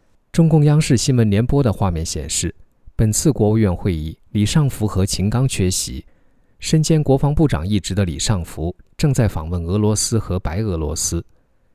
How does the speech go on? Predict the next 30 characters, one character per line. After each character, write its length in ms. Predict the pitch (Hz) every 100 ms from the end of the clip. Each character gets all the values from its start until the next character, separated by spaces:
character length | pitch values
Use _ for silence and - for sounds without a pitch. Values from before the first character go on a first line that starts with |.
| -
秦 220 | - 156
刚 180 | 160 160
六 140 | 165
月 80 | 147
二 160 | 135 139
十 140 | 143
五 80 | 90
号 180 | - 95
最 220 | - 139
后 160 | 139
一 100 | 98
次 180 | 90 -
出 200 | 87 110
席 180 | 104 90
公 180 | 98 101
开 160 | 107
活 240 | 98 - 82
动， 160 | 104 - - - -
一 100 | 147
个 100 | 160
月 160 | 170
后 220 | 123 131 101
被 160 | 131
免 200 | 95 80
去 220 | - -
外 160 | 117 113
交 180 | 104 107
部 160 | 131
部 200 | 110 127
长， 200 | 98 -